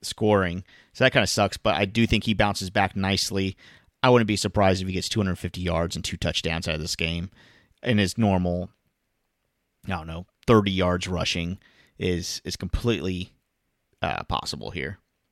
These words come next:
I'm not buying into any Rod Smith hype yet. I don't know who is still, but it's Alfred Morris.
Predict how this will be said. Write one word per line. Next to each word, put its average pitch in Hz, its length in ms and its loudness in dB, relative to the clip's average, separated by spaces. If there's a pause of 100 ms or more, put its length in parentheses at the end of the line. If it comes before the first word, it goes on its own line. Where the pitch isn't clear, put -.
(1040)
I'm 98 300 2
not 113 280 6
buying 117 260 4
into 104 640 -2
any 104 220 2
Rod 98 260 2
Smith 98 300 -2
hype 95 360 -2
yet. 95 380 -2 (720)
I 101 80 0
don't 92 100 -2
know 90 160 0
who 107 260 0
is 117 380 6
still, 110 640 0
but 98 240 -2
it's 69 180 -6
Alfred 92 340 -4
Morris. 95 540 -2